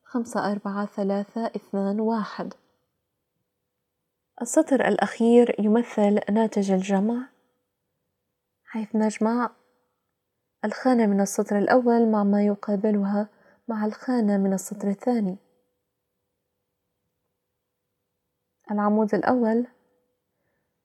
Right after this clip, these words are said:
الخانة الأولى من السطر الأول هي العدد واحد، الخانة الأولى من السطر الثاني هي العدد تسعة، مجموعهما عشرة. الخانة الثانية من السطر الأول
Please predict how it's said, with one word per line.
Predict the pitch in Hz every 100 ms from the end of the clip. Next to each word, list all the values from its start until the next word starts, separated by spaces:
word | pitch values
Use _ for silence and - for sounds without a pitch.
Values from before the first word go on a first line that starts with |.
| -
الخانة | 240 - 330 277
الأولى | 226 254 254 226 226
من | 208 208
السطر | 208 - 233 220
الأول | 214 262 247 220 226 247 _
هي | - 254
العدد | 214 190 190 196 226
واحد، | 233 196 196 - _ _ _ _ _ _ _ -
الخانة | 214 - 208 202
الأولى | - 254 233 220 220
من | 208 202
السطر | - 196 220 - 208
الثاني | 202 - 247 226 208 233 _ _ _ -
هي | 240 214
العدد | 190 202 208
تسعة، | - 247 - 190
مجموعهما | 190 185 196 208 208 196 202 220 269 _ _ 262
عشرة. | 262 - 185 185 _ _ _ _ _ _ _ _ _ _ -
الخانة | 214 - 226 233
الثانية | - 240 240 240
من | 226 233
السطر | 240 262 247 254
الأول | - 285 247 233 269